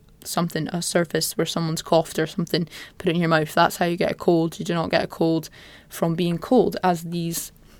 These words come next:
cold water therapies suggest, is that when you're in cold water, your immune system is actually highly activated.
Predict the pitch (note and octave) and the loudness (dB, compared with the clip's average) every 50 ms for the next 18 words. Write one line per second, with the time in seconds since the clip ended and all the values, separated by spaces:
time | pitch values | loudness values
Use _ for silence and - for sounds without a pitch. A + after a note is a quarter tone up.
0 | - - - G3 F3+ F3 F3+ F3+ D#3 E3 D#3+ - F3 E3+ E3 D#3+ - - F3+ E3 | -16 0 4 4 4 6 6 2 2 2 0 0 2 2 2 0 0 -2 -2 0
1 | D#3+ D#3+ - - - - - E3 D#3+ - - - - - - - - - E3+ E3+ | 0 -2 -6 -10 -10 -6 -6 -4 0 0 0 0 -2 -6 -8 -6 -4 -4 -4 -2
2 | - - E3 E3+ - - - - - - - - _ - F#3 F#3+ F#3 - - - | 0 2 2 2 0 -2 -6 -20 -20 -20 -20 -20 _ -2 0 0 0 0 0 2
3 | G#3 G#3+ A3 G#3+ - F#3+ F#3 F3 F3+ F3 E3+ E3 E3 E3 D#3+ - - - - - | 4 4 4 6 6 6 6 6 4 4 6 6 4 2 0 -6 -16 -20 -16 -4
4 | - F#3 F3 F3 F3 F#3 F#3+ F#3 - - F#3 F#3 - - F3 - - E3 E3+ F3 | -2 0 2 2 4 4 2 2 2 -2 -2 -2 -2 -4 -4 -4 0 2 2 2
5 | F#3+ - - - F3+ - - - - - F#3 F#3 F3+ E3+ E3+ - - E3+ E3 - | 2 0 -2 -2 -4 -6 -6 -8 -2 0 0 0 2 0 0 0 0 -2 -2 -2
6 | - - - - E3+ D#3+ E3+ E3 | -6 -6 0 0 2 2 2 0